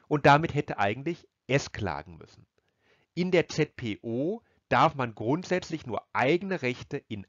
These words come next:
eigenem Namen geltend machen. Eine Ausnahme gilt bei sogenannter gewillkürter Prozessstandschaft. Das heißt, wenn jemand anderes ermächtigt wird, meine Rechte geltend zu machen.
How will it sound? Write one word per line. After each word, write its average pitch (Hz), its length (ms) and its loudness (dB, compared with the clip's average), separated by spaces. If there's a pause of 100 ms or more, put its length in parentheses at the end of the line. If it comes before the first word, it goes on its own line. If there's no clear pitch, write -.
eigenem 127 440 -2
Namen 143 360 -2
geltend 82 380 -6
machen. - 280 -20 (1120)
Eine 143 280 4
Ausnahme 185 540 4
gilt 151 380 2
bei 127 180 2
sogenannter 117 560 -4
gewillkürter 123 1000 -2
Prozessstandschaft. - 1200 -8 (480)
Das 113 300 0
heißt, 147 460 2
wenn 120 100 -2
jemand 104 380 -2
anderes 156 520 0
ermächtigt 113 920 -2
wird, 170 300 -2
meine 104 540 0
Rechte - 280 -6
geltend 104 380 0
zu 85 120 -12
machen. - 320 -16